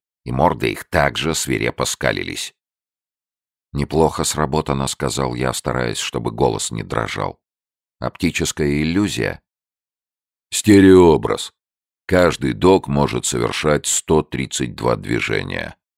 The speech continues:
включая лай, ворчание и ласку. Их придумал Гюнтер Минотти на Икаре. Здесь его создания отпугивают непрошеных гостей.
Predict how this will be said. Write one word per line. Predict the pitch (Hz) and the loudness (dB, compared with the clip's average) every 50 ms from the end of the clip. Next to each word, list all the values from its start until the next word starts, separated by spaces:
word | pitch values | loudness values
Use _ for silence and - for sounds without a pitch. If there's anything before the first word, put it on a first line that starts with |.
| _ | _
включая | - - - 69 69 - - - 53 52 50 | -16 -8 -4 -4 -4 -4 -4 -4 -4 -2 -2
лай, | 50 50 65 80 87 92 85 | -2 0 2 4 4 4 2
ворчание | 57 50 50 50 - - 64 64 67 69 67 64 62 58 55 | 2 0 -4 -4 -6 -6 -4 -2 -2 -2 -2 -4 -4 -4 -4
и | |
ласку. | 53 50 50 50 50 50 - - - 50 50 - _ _ _ _ _ _ _ _ _ _ _ _ _ _ _ _ _ _ _ _ _ _ _ _ _ - | -4 -4 -4 -4 -4 -4 -6 -8 -10 -12 -12 -12 _ _ _ _ _ _ _ _ _ _ _ _ _ _ _ _ _ _ _ _ _ _ _ _ _ -2
Их | 76 80 76 | 0 0 0
придумал | - 95 87 85 87 95 90 87 82 76 | 2 2 2 4 6 6 6 6 4 2
Гюнтер | - - 87 85 78 - 71 69 | 2 2 2 2 2 2 0 0
Минотти | 71 78 80 82 85 78 64 - - - 50 - - _ _ _ _ - | 2 2 2 2 2 0 0 -2 -6 -10 -10 -10 -12 _ _ _ _ -8
на | 55 58 62 | -4 -4 -4
Икаре. | 58 - - 73 64 55 50 50 50 - _ _ _ _ _ _ _ _ _ | -4 -2 0 0 2 2 0 -2 -8 -10 _ _ _ _ _ _ _ _ _
Здесь | - - - - 95 101 104 - - | -10 -8 -2 4 6 6 6 4 2
его | 71 69 65 64 | -2 0 -2 -2
создания | 58 - - 57 55 - 71 80 82 76 69 62 53 | -2 -4 -6 -6 -4 0 0 0 2 0 -2 -2 -4
отпугивают | 50 - _ - 78 78 67 65 64 58 57 55 - - | -6 -6 _ -4 -4 -2 -2 -2 -2 -2 -2 -4 -4 -6
непрошеных | 62 57 - - 64 64 - - 65 60 57 53 50 50 | -8 -10 -6 -4 -4 -4 -4 -4 -6 -6 -6 -8 -8 -6
гостей. | 50 60 50 - - - 55 50 50 50 _ | -4 -4 -4 -4 -6 -6 -6 -6 -6 -8 _